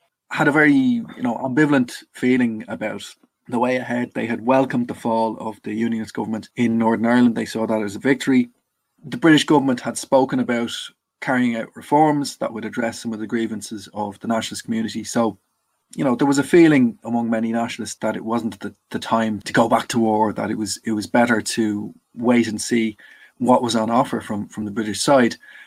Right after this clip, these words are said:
But it was at, at exactly that moment that the I R A decided to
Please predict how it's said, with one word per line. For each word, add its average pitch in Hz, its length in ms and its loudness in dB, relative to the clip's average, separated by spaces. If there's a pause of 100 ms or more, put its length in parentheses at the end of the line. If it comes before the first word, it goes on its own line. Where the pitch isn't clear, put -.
(180)
But 120 200 2
it 139 40 8
was 131 120 8
at, 135 240 4
at 151 120 4
exactly 156 420 0
that 131 220 2
moment 120 400 2
that 113 220 -8
the 107 220 -8
I 113 160 -2
R 110 120 -2
A 110 120 -2
decided 110 500 -4
to 107 400 -4